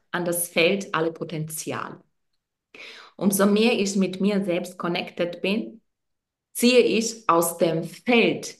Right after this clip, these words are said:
Impulse und Ideen. Die Idee ziehe ich,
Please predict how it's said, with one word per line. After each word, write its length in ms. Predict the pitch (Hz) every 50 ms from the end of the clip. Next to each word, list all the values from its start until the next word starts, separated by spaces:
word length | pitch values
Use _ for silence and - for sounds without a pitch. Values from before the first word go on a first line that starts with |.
| _ -
Impulse 800 | 180 175 170 170 165 - - - 170 165 165 160 160 160 151 151
und 180 | - 147 151
Ideen. 420 | - - 151 147 143 135 - - - - 135 _ _ _ _ _ _ _ _ _ _ _ _ _ _ _ _ _ _ _ _ -
Die 200 | 196 196 196 196
Idee 440 | 202 190 196 214 254 285 277 - -
ziehe 300 | - - - 233 247 233
ich, 400 | 233 226 208 214 202 - - -